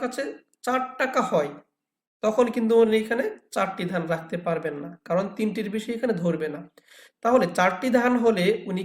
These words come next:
কি করেন? এই চারটি ধানের পরিবর্তে উনি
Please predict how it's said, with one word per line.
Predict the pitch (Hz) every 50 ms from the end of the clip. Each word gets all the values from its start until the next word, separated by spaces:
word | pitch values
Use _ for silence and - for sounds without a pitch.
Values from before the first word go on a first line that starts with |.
| - -
কি | 240 247 -
করেন? | 269 233 175 180 226 - 539 - - - _ _ _ _ _ _ _ _ _ _ _ -
এই | 175 170 170 - -
চারটি | 190 185 185 - - - 262 220 220
ধানের | 202 202 196 196 202 - -
পরিবর্তে | 196 196 196 196 185 190 180 175 - - 170 190 220 - - - - _ _ _ _ _ _ _ _ _ _ _ _ _ _ _ _ _ _ _ _ _ _ _ _ _ _ _ _ _ _ _ _
উনি | 175 180 196 233